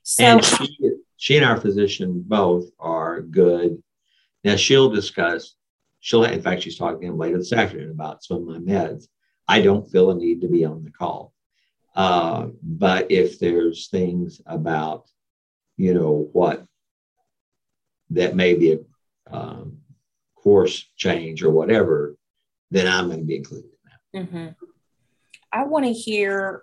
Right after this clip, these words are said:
Speaker 1: what it's like to tell your children.
Speaker 2: Um, well, I told both of them. Um, our daughter lives locally.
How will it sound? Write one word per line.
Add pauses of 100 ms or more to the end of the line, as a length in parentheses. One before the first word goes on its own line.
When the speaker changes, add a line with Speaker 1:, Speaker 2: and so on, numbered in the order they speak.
Speaker 1:
what (840)
it's
like
to
tell
your
children. (1700)
Speaker 2:
Um, (1700)
well,
I
told
both
of
them. (380)
Um, (720)
our
daughter
lives
locally.